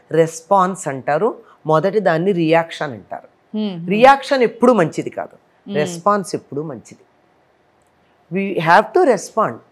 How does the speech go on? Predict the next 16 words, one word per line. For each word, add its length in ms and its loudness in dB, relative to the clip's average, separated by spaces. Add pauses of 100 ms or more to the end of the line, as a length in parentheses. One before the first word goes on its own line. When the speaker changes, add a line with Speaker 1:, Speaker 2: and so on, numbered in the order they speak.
(240)
Speaker 2:
మ్మ్. 100 -10
Speaker 1:
ప్ర-, 280 2
ఎదుటి 300 -6
వాళ్ళు 280 4
చెప్పిన 340 -2
ప్రతి 440 -6
దానికి 400 0
మనం 240 -2
రెస్పాన్స్ 580 -4
ఇవ్వాలి, 340 4 (400)
లేకపోతే 480 -2
మరీ 300 -2
పనికిరాని 520 -4
వాళ్ళలా 320 2
అనిపిస్తుంది 560 -6
కదా. 260 -4